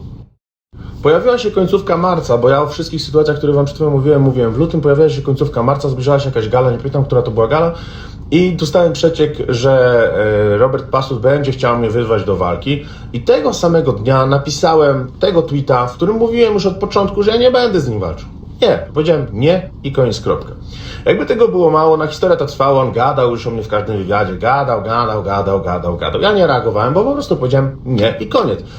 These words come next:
Nie po to szedłem do Fejmu i też nie jestem jakimś księciem, który odrzucał wszystkie walki, wręcz przeciwnie, do tej pory na wszystkich przeciwników, których mi zaproponowali, się, kurwa, zgodziłem.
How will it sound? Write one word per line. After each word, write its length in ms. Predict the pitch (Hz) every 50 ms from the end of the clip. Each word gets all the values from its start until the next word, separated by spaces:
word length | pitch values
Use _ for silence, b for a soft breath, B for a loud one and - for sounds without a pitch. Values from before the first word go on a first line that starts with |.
| B B B
Nie 140 | 113 131 127
po 200 | 123 139 156 -
to 100 | 170 214
szedłem 240 | 170 156 156 151 139
do 80 | 131 123
Fejmu 400 | - 120 107 98 107 131 151 -
i 80 | 143 135
też 180 | 180 165 -
nie 100 | 151 151
jestem 260 | 170 220 220 - 180
jakimś 200 | 165 - - 135
księciem, 300 | 135 - 156 156 165 151
który 160 | 127 - - -
odrzucał 400 | - 131 120 117 165 226 - 180
wszystkie 220 | 143 - - - 123
walki, 280 | 110 98 90 - 107
wręcz 180 | 120 131 151 151
przeciwnie, 380 | - - - 117 104 120 131 - B B B B B B
do 140 | - 233
tej 140 | - 208 202
pory 200 | - 175 170 160
na 100 | 143 131
wszystkich 260 | - - - - 170
przeciwników, 500 | - 151 143 147 135 123 127 127 156 139
których 200 | - 139 135 135
mi 60 | 139 135
zaproponowali, 600 | 131 127 123 139 139 - 147 120 104 101 101 127
się, 120 | - -
kurwa, 260 | - - 120 104 120 135
zgodziłem. 500 | 151 160 214 226 190 311 269 175 -